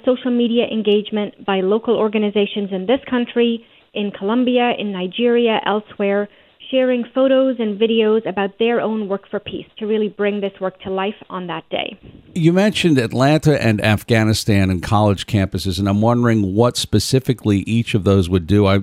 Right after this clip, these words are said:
Speaker 2: I just sort of am fascinated by the difference in what maybe similar aged students might be wanting to do in Afghanistan compared to what students in, in Atlanta are doing, and how this also might reflect the cultures they come from.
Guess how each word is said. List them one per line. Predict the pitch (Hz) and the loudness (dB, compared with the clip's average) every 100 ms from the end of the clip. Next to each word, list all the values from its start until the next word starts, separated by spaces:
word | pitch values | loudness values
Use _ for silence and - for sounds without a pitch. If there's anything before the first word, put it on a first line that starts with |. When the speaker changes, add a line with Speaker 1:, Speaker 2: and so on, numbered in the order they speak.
| 90 | 0
Speaker 2:
I | |
just | 92 104 | -2 0
sort | - 135 | 2 2
of | 113 | 2
am | 95 | 0
fascinated | 95 113 110 120 107 95 | 0 2 2 2 2 2
by | 92 | 2
the | 90 | 0
difference | 82 104 107 104 - | 0 0 0 -2 0
in | 98 95 | 0 2
what | 101 98 - - - _ - | 0 0 -6 -20 -20 _ 2
maybe | 110 101 | 4 2
similar | - 131 113 107 | 2 4 4 2
aged | - 110 110 90 - - | 2 2 2 0 -6 -6
students | - - 123 113 95 | -2 2 4 2 2
might | 107 101 | 2 2
be | 104 | 2
wanting | 95 101 98 92 | 2 2 2 0
to | 87 | -2
do | 95 95 | 0 2
in | 92 90 | 0 -2
Afghanistan | 85 - 101 98 92 104 90 | -2 -2 0 0 0 -2 -4
compared | 87 98 104 98 | -2 -4 -2 -2
to | 90 | 0
what | 90 | -2
students | - 101 92 85 | -2 -2 -2 0
in, | 95 87 | -2 -2
in | 92 87 | -2 -2
Atlanta | 85 90 92 87 | -2 -2 -2 -2
are | 85 | -4
doing, | 78 82 82 82 | -2 -2 -2 -4
and | 82 | -2
how | 95 | 0
this | 90 - | 0 0
also | 92 95 - | -2 -2 -2
might | 85 - | -4 -4
reflect | 87 90 90 | -4 -4 -4
the | 92 | -4
cultures | - 95 - 82 | -2 -2 -2 -4
they | 90 | -4
come | - 85 | -6 -8
from. | - - | -8 -10